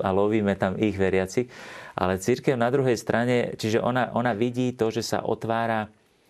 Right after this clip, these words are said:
by som povedal, také forme ekumenizmu, ktorú naznačil už aj Jan Pavol druhý, eh, a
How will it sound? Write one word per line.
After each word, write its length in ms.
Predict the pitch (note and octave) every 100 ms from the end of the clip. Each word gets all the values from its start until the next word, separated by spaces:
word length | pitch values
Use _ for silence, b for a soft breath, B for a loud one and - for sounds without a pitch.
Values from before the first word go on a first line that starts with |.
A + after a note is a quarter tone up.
| -
by 60 | A2
som 100 | A#2
povedal, 380 | G#2+ A2 A2 G2+
také 240 | A2+ -
forme 320 | A2 A2+ A2+ A2
ekumenizmu, 480 | G#2 A2 G#2 G2 G2+
ktorú 240 | F#2 G2 F#2
naznačil 480 | G2 G2 G#2 G2
už 160 | F#2 F#2
aj 40 | F2+
Jan 120 | G2
Pavol 280 | G2 F2+ F2
druhý, 480 | F2+ C3 A2+ G2 A2+
eh, 1300 | - - - - - - - F2+ F2 F2 F2
a 20 | -